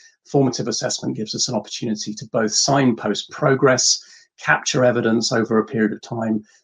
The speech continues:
um, and thus when we end up not being able to deliver a summative assessment for any particular reason, we've got something concrete to fall back on.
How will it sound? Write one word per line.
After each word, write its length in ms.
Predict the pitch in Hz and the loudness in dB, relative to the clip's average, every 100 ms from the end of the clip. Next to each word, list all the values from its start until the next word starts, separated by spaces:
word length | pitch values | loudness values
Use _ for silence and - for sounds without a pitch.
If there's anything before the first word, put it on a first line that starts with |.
| _ | _
um, 200 | 120 127 | 0 2
and 180 | 135 123 | 4 4
thus 240 | 127 123 | 4 4
when 160 | 127 123 | 2 4
we 160 | 123 127 | 4 6
end 200 | 127 120 | 6 6
up 100 | 131 | 6
not 300 | 127 135 143 | 6 6 4
being 160 | 120 | 2
able 200 | 123 120 | 2 0
to 140 | 113 127 | -4 -2
deliver 320 | 123 117 117 | 2 4 2
a 60 | |
summative 420 | 107 - 107 - 110 | 0 -2 -4 -4 -8
assessment 580 | - 113 - - 117 - | -8 -6 -6 -4 -4 -6
for 240 | 113 107 - | -6 -6 -4
any 200 | 117 107 | -4 -6
particular 480 | - - - 123 | -6 -8 -6 -2
reason, 400 | 107 131 127 110 | 2 2 2 2
we've 160 | 110 107 | 0 0
got 160 | 123 - | -2 -2
something 520 | - 107 - 113 107 | 0 0 0 -6 -6
concrete 480 | - 139 127 - 113 | -4 -2 0 0 -2
to 80 | - | 0
fall 160 | - 123 | 2 4
back 240 | 160 - | 4 2
on. 180 | - | -2